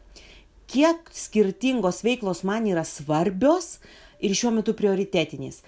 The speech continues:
Ar jos atitinka mano vertybės, ar bent jau veda jų link? A, taigi šiuo atveju balansas suprantamas daugiau kaip subjektyvus suvokimas, kuriu-, kurį, a, tikrinantis reiktų atkreipti dėmesį į tokius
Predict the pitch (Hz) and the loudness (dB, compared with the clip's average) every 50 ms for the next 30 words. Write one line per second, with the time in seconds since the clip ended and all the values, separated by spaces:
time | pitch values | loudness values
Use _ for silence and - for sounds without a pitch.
0 | - - - _ - 185 185 202 226 240 226 220 214 190 - - 185 - - 240 | -20 -20 -10 _ 2 2 4 4 4 2 2 2 0 -2 -2 -2 -6 0 0 0
1 | 269 269 233 220 214 202 202 208 208 202 175 175 175 165 160 - - 226 262 214 | 0 2 0 0 0 0 0 0 0 0 2 2 0 0 -2 -4 -2 -2 0 0
2 | 208 196 - - 185 170 170 190 196 196 196 190 165 170 170 175 165 170 160 156 | 0 -2 0 -2 0 0 2 0 0 0 -2 -2 0 0 0 0 0 -2 -2 -2
3 | 156 151 147 135 127 127 135 - _ _ _ _ _ _ _ _ _ _ _ _ | -2 -4 -4 -4 -6 -10 -14 -18 _ _ _ _ _ _ _ _ _ _ _ _
4 | _ _ _ _ _ _ _ _ _ - - _ _ _ _ - - - - - | _ _ _ _ _ _ _ _ _ -20 -20 _ _ _ _ -20 -20 -20 -20 -20
5 | - - 185 196 202 202 208 208 226 196 160 214 202 220 226 226 220 220 220 220 | -4 2 4 4 4 4 2 0 -2 -2 0 -2 0 2 2 2 2 2 0 2
6 | 214 208 202 - 170 196 196 202 214 214 202 185 - 185 185 202 202 190 208 196 | 2 2 0 0 0 0 2 2 0 0 -4 -6 -8 -4 -4 -4 -2 -2 -2 -2
7 | 196 180 185 196 185 208 202 196 190 - - - - 190 165 170 208 202 196 - | -2 -2 -2 0 -2 0 0 -2 -4 -4 -6 -6 -4 -4 0 2 0 0 0 -2
8 | - 202 190 196 220 208 - - 185 170 175 180 175 - 214 196 165 147 147 - | -4 -2 0 0 0 -2 0 -2 0 0 0 -2 -2 -2 -2 0 0 -2 -4 -8
9 | - - 175 170 175 175 - - - 170 175 170 196 202 185 - - - - - | -8 -4 -2 -2 -2 -2 -4 -4 -2 0 0 0 0 -2 -2 -4 -8 -20 -20 -20
10 | - - - _ _ - 175 175 175 170 170 - - 226 233 233 240 226 214 202 | -20 -20 -20 _ _ -2 0 2 2 0 -2 -2 -4 -2 0 0 0 0 0 -2
11 | 190 185 180 - - 214 220 214 - - 202 196 185 - - 202 196 - 190 170 | -2 -4 -6 -2 0 0 0 0 0 0 0 0 0 0 -4 -6 -4 -4 -2 0
12 | 185 196 190 185 175 - 180 165 - 165 165 - 202 - | 0 0 0 -2 -4 -6 -6 -4 -4 -4 -4 -4 -6 -8